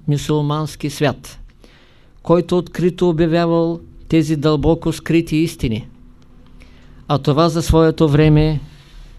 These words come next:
било нечувано. И така,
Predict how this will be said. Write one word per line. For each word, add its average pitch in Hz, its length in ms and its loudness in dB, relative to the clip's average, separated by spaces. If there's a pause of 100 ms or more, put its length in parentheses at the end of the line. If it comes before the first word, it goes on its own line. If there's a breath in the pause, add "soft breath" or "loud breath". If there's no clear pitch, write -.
(180)
било 160 380 4
нечувано. 151 680 -2 (1120 soft breath)
И 151 80 -2
така, 143 420 -2